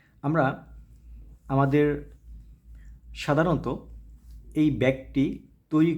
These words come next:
করতে আমরা সাপোজ একজন, আহ,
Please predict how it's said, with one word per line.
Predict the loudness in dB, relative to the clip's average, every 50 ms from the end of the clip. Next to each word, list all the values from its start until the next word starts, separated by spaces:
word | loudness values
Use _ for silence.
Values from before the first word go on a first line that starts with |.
| -4 -6
করতে | -6 -8 -6 -6 -6 -6 -6 -8 -14 -18 _ _ _ _ _ _ _ _ _ -20 -20 -20 -20 _ -20 -20 -20 -20 -20 -20 -16 -10 -6 -4
আমরা | -2 0 2 0 0 0 -4 -8 -16 -20 -20 -20 -20 -20 -20 -20 -20 -20 -20 -20 -20 -20 -20 -20 -18 -6 -2
সাপোজ | -2 -2 0 0 -2 -2 -2 -8 -12 -14 -18 -20 -20 -20 -20 -20 -20 -20 -10 -6 -6 -4
একজন, | -2 0 2 2 2 0
আহ, | -4 -8 -12 -18 -20 -20 -20 -20 -20 _ -20 -20 -18 -10 -6 -4 -2 0 0 0 0